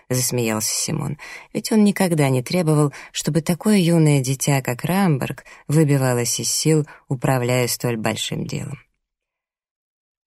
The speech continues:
Относительно замыслов Кристин Симон тотчас же сказал, что он охотно поедет с ней на юг. Там у него столько родичей и друзей еще от старых времен,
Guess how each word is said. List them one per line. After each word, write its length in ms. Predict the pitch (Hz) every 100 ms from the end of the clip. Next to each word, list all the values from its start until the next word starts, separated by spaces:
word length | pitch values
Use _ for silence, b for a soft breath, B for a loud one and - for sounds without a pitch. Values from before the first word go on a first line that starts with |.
| _ _ _
Относительно 720 | - 202 226 294 285 226 214 196
замыслов 600 | 165 220 202 - 170 -
Кристин 720 | 175 220 254 - - 131 117
Симон 460 | 123 - 139 208 202
тотчас 400 | 202 214 - 170
же 100 | 165
сказал, 640 | - 160 151 165 104 143 B B B B
что 180 | - 165
он 140 | 160
охотно 640 | 143 - 151 175 - 180 165
поедет 440 | 143 127 123 117
с 140 | -
ней 240 | 123 123 127
на 180 | 127 113
юг. 360 | - 147 - _ _ _ _ _ _ -
Там 120 | 147
у 20 | 143
него 160 | 139
столько 400 | 139 151 156 139
родичей 480 | 139 147 143 - 131
и 20 |
друзей 540 | 120 123 117 139 170 131
еще 260 | - 127
от 80 | 123
старых 400 | - 135 123 -
времен, 480 | 123 131 135 131